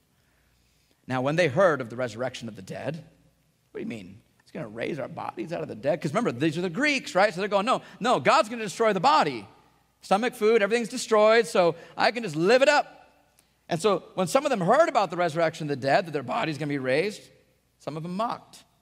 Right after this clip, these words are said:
"Oh, he had, he doesn't know Plato, obviously." Right? They just mocked. But others said, "I, we'll,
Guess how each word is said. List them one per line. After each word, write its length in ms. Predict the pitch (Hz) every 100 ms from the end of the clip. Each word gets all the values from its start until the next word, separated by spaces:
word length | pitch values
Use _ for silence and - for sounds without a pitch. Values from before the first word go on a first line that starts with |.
| _ _ _ _ _ _ _ _ _ -
"Oh, 160 | 117
he 140 | 110 127
had, 200 | 110 - -
he 80 | 143
doesn't 160 | 120 107
know 100 | 104
Plato, 480 | - 120 107 98 101
obviously." 680 | - 104 107 - 98 117 _ _ _ _ _ _ _ _ _ -
Right? 100 | 123
They 120 | 131
just 160 | 147 131
mocked. 500 | 160 147 - - - _ _ _ _ _ _
But 100 | 147
others 320 | 202 240 165
said, 380 | - 160 170 165 - _ _ _
"I, 140 | -
we'll, 360 | - - 220 226